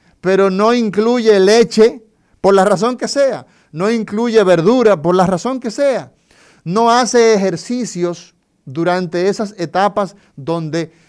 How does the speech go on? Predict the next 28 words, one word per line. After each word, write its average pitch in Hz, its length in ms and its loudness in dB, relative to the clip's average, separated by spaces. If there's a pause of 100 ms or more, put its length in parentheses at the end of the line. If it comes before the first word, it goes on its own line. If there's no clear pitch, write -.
(200)
se 185 240 -4
necesita 185 480 -4
fortalecer 180 640 -2
los 190 300 -2
huesos, 175 460 -2
que 151 220 -2
es 180 120 -4
en 185 100 -4
las 170 140 -4
etapas 165 340 -2
más 165 240 -4
tempranas. 160 460 -8
Entonces, 170 300 -6 (280)
estos 190 300 -2
son 247 380 -4
importantes 202 1200 -4
elementos. 175 800 -6 (380)
Y 226 80 -8
vamos 294 240 0
entonces 285 340 -4
a 254 100 -2
ver 240 280 0
que 220 320 0
existen 254 440 -4
una 247 200 -10
serie 233 320 -6
de 214 260 -4
condiciones 208 1080 -2